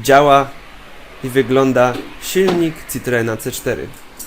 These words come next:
Ta wersja silnikowa to silnik benzynowy o pojemności jeden cztery, o mocy dziewięćdziesięciu pięciu koni mechanicznych.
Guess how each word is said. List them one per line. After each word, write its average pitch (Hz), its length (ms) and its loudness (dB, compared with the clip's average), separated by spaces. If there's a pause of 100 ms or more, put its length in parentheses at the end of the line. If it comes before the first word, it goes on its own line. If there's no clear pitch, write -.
(140)
Ta 185 100 0
wersja 160 320 2
silnikowa 127 580 -2
to 107 220 -4
silnik 147 560 -4
benzynowy 117 800 -2
o 104 60 -8
pojemności 117 680 -4 (760)
jeden 156 300 2
cztery, 139 460 0 (1800)
o 131 120 2
mocy 135 640 2 (440)
dziewięćdziesięciu 135 600 -4
pięciu 117 360 -4
koni 110 240 -4
mechanicznych. 110 680 2